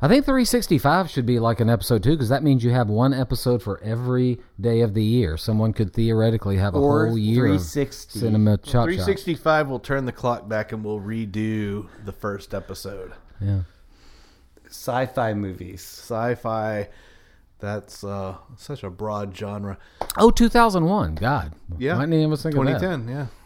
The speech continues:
Speaker 3: All that shit. Uh, we've got some cool episodes coming up on the f-, uh, on the horizon. I think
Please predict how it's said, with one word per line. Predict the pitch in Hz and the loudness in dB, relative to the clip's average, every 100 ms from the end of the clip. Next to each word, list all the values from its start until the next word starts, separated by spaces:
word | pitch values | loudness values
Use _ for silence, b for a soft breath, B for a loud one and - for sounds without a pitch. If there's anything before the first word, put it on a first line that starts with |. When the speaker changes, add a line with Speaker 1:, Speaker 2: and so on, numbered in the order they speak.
| b b b b - | b b b b -12
Speaker 3:
All | 107 131 | -8 -8
that | 117 - | -10 -12
shit. | - - - B B B B B - - | -12 -14 -14 B B B B B -12 -2
Uh, | 135 139 | 0 0
we've | 135 170 | 0 -2
got | 202 | -2
some | 147 135 | -4 -6
cool | - 143 139 | 0 2 2
episodes | 131 131 123 120 - | 0 -2 -2 -2 -6
coming | - 117 110 | -8 -6 -4
up | 107 113 - - b b b b - | -6 -8 -16 -20 b b b b -16
on | 104 110 113 | -8 -6 -6
the | |
f-, | - - - - | -8 -14 -18 -16
uh, | 90 | -14
on | - 107 107 | -8 -6 -6
the | |
horizon. | 104 110 101 107 107 123 131 - | -4 -2 -2 -4 -6 -6 -8 -10
I | 92 | -12
think | 95 117 | -8 -10